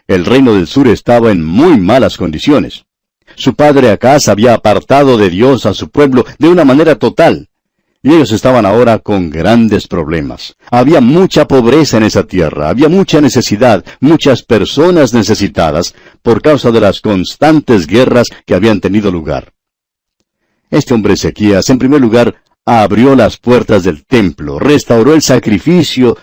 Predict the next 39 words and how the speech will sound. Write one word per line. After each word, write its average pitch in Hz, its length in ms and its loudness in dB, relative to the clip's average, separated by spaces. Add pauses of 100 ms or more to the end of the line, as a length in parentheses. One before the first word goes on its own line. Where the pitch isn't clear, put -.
(160)
que 104 180 0
habla 120 380 2
del 110 160 -4
Señor 104 320 -2
Jesucristo, 113 720 -4 (340)
y 127 80 0
permítanos 135 540 0
agregar 92 440 0
que - 80 0
el 98 60 0
Señor 104 320 -2
Jesucristo 101 640 -4 (160)
tiene 151 480 2
que 95 160 0
ser 135 240 0
glorificado 120 760 0
y 104 100 -2
honrado 117 500 0 (160)
si - 140 -2
uno 180 160 2
desea 139 300 2
que 139 120 0
las 117 180 0
bendiciones 110 580 0
lleguen 170 420 0
a 123 80 2
su - 140 -6
pueblo. 69 440 -4 (640)
Ezequías 151 540 2
mismo 135 360 0
tomó 107 260 -2
parte 123 340 -2
en 107 80 0
esta 113 240 0
reforma. 107 580 -2 (180)
Él 98 200 -2
fue 110 180 0
al 104 160 0
templo, 139 420 0